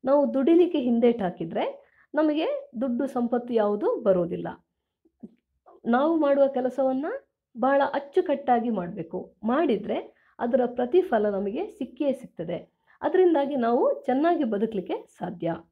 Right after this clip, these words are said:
ಇತ್ಯಾದಿ ವಿವರಿಸಿ. ಮುಂದೆ "ಪ್ರತ್ಯಕ್ಷ ಕಂಡರೂ ಪ್ರಮಾಣಿಸಿ ನೋಡು".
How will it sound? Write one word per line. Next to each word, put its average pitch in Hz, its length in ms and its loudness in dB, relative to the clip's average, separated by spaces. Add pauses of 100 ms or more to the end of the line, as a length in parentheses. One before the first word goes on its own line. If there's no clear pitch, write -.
(480)
ಇತ್ಯಾದಿ 247 380 0
ವಿವರಿಸಿ. 185 580 0 (440)
ಮುಂದೆ 285 560 0
"ಪ್ರತ್ಯಕ್ಷ 294 480 -2
ಕಂಡರೂ 233 480 0
ಪ್ರಮಾಣಿಸಿ 196 680 -2
ನೋಡು". 156 400 -6